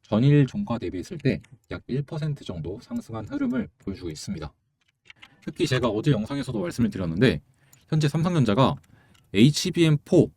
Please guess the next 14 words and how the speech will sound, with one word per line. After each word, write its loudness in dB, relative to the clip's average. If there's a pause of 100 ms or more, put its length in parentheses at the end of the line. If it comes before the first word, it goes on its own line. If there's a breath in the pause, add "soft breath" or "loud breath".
(340)
엔비디아향 6
에이치비엠 2
포 0
내부 2
품질 0
테스트를 -4
통과하게 0
되면서 2 (360 soft breath)
본격적인 2
양산 -4
준비가 -2 (160)
완료되었다고 -2
말씀을 -4
드렸었는데요. 0